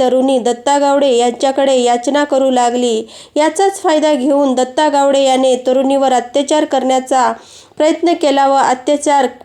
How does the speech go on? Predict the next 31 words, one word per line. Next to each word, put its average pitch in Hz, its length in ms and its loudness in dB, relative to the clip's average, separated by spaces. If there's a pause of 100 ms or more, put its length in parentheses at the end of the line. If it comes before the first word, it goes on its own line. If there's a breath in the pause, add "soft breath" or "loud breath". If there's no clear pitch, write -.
(180)
करू 285 240 0
लागला. 240 500 0 (480 loud breath)
पीडित 339 260 2 (100)
तरुणीला 311 580 2
कोणत्याही 285 520 0
परिस्थितीमध्ये 277 960 0
आपला 294 380 0
जीव 277 320 0
वाचवायचा 262 540 0
होता. 247 540 0 (300 loud breath)
पहिल्यांदा 285 520 2
बलात्कार 285 520 0
केल्यानंतर 269 920 0
पीडित 302 420 0 (320)
घाबरली 254 580 0
आणि 233 400 0
ती 277 100 0
फार 277 320 0
प्रतिकार 269 580 -2
करत 269 560 0
नाही. 262 340 0
ही 254 300 -2 (460 loud breath)
गोष्ट 349 280 0
जेव्हा 320 420 2
दत्ता 254 440 -2
गावडे 311 280 2
यांच्या 285 320 0
लक्षात 269 440 -2
आली, 269 280 0
तेव्हा 262 460 0
नराधमाने 262 1000 0